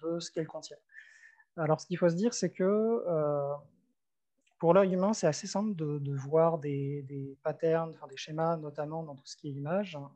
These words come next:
Euh, mais ce que voit, euh, le, l'ordinateur, euh, ça va être une série de zéro et de un. Et donc, euh, cette structure-là, elle va être, euh,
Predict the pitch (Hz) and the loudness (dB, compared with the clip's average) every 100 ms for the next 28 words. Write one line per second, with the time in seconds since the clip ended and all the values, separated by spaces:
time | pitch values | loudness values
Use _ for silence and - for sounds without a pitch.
0 | 165 139 139 139 143 - - 160 151 170 | -12 -10 -8 -8 -12 -16 -20 -8 -2 -2
1 | 170 - 151 151 180 185 190 196 196 139 | -2 -4 -4 2 6 6 6 2 -4 -14
2 | 139 139 139 139 143 135 147 143 156 202 | -12 -8 -8 -6 -6 -6 -8 -4 2 2
3 | 208 - - - - - - _ 151 143 | 2 -8 -20 -18 -16 -18 -20 _ -8 -6
4 | 143 151 165 185 - 160 139 165 160 190 | 0 4 6 6 4 -6 -2 -2 0 -2
5 | 160 160 151 151 156 175 139 139 226 _ | 0 0 0 0 2 2 0 -4 -8 _
6 | _ _ _ _ _ _ _ _ _ - | _ _ _ _ _ _ _ _ _ -8
7 | 151 165 175 190 - 156 151 160 - - | -4 0 0 0 2 2 2 -4 -6 -4
8 | 185 - 165 175 208 180 147 165 180 - | -2 2 6 8 8 6 4 2 2 -2
9 | 147 143 143 | -2 -2 -6